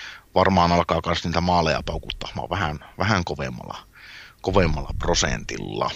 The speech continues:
Mutta sitten oikeastaan puolustuksessa kyllähän Wisniewski Johnson on se kaksikko, mihin,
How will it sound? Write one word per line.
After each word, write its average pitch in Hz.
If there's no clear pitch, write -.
Mutta 110
sitten 117
oikeastaan 143
puolustuksessa 135
kyllähän 113
Wisniewski 113
Johnson 101
on 90
se 85
kaksikko, -
mihin, 78